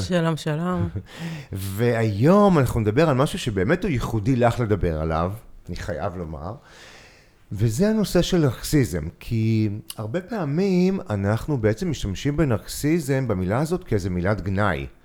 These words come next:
Speaker 2: "יא, איזה נרקסיסט אתה, איזה דפוק אתה, אתה נרקסיסט." אבל בתוך ה-, ה-, ה-, ה-, המטפלים והאנשים שמבינים בתחום בריאות הנפש, אנחנו בעצם אומרים שנרקסיזם הוא משהו, אה,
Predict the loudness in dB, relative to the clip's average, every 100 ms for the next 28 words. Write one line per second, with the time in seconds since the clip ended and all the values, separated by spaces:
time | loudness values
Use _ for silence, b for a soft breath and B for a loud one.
0 | b b b 4 8 8 6 4 -2 -4
1 | -2 -4 0 -2 4 4 6 4 2 0
2 | -2 -4 -6 -6 -6 0 2 4 4 8
3 | 10 10 8 2 0 -4 -6 -10 -10 B
4 | B B B B -6 -4 -4 -8 -12 _
5 | -2 0 0 -2 0 4 4 4 2 0
6 | -6 -6 -8 -4 -2 -2 -2 -6 -8 -8
7 | -6 -4 -4 -2 0 0 0 0 -2 -2
8 | -8 -8 -10 -6 -4 -2 -4 -4 -6 -6
9 | -4 -4 -4 -8 -8 -6 -6 -2 -2 0
10 | -2 -2 -4 -6 -8 -6 -4 -2 0 0
11 | 2 2 0 0 2 4 4 -2 B B
12 | B B B -8 -6